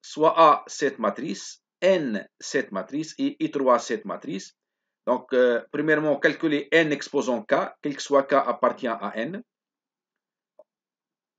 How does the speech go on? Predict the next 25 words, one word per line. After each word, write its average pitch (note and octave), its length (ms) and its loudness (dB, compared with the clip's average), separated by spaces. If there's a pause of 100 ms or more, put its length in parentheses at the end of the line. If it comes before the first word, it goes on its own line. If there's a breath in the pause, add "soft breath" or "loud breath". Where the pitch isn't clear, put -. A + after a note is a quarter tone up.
(1000)
Deuxièmement, D#3+ 580 2
écrire D#3 380 -2
A D#3 140 8
à C#3 200 2
l'aide C#3+ 200 4
de D3 80 -6
I C#3 120 -4
trois B2+ 320 6
et G#2 140 0
n, E3+ 380 -4 (280)
déduire D3+ 440 0
A C#3 180 4
exposant G#2+ 380 -6
n, B2+ 180 -4
bien B2 200 -2
sûr, C#3 300 -8
ici A2+ 320 -8
à A#2 120 0
l'aide B2 180 0
de A2+ 80 -4
la A2+ 100 -2
formule A2+ 440 -6
de A2 80 -6
binôme G#2 440 -4
de, G#2+ 320 -4